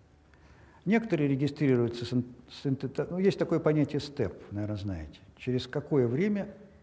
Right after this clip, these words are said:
получать цифру соответствующего канала. Можно через секунду, можно через миллисекунду, а можно через микросекунду. В зависимости от того, какое временное разрешение вам надо. Так вот, тысяча каналов,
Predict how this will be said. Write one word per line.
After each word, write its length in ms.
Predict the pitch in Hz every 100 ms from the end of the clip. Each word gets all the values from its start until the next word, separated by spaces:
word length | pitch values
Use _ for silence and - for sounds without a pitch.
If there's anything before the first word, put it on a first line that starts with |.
| _
получать 480 | - 120 123 160 151
цифру 300 | - 180 -
соответствующего 760 | 147 - 110 127 127 123 110 110
канала. 500 | - 107 92 80 104 - _ _ _ _ - _ _ _ - _ _ _ -
Можно 300 | 240 165 120
через 280 | - 113
секунду, 600 | - 123 - 208 175 85 147 - - - _ _
можно 320 | 160 151 113
через 300 | - 101 95
миллисекунду, 880 | 107 104 101 101 - 175 175 156 131
а 80 | 104
можно 260 | 113 143 110
через 240 | - 107
микросекунду. 800 | 110 104 107 - 104 - 80 71 - _ _ - _ _
В 40 | 104
зависимости 460 | 135 156 147 123
от 40 | -
того, 80 | 165
какое 280 | - 143
временное 480 | 123 123 120 147 170
разрешение 580 | 113 101 110 - 127 117
вам 200 | - 110
надо. 360 | 101 87 80 101 - - _ - _ _ - - - -
Так 100 | 160
вот, 160 | 214
тысяча 280 | 220 214 196
каналов, 440 | - 190 214 208